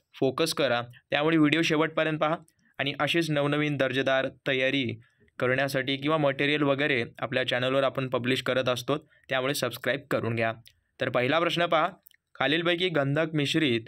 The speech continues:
पाण्याचा झरा कोणत्या ठिकाणी आहे? तर लक्षात असू द्या,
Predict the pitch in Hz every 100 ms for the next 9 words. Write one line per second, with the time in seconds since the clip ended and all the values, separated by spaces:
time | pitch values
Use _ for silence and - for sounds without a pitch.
0 | - _ _ 131 139 147 160 147 151 147
1 | 139 143 135 135 139 165 - 127 135 170
2 | - _ _ _ - 156 151 147 196 185
3 | 160 160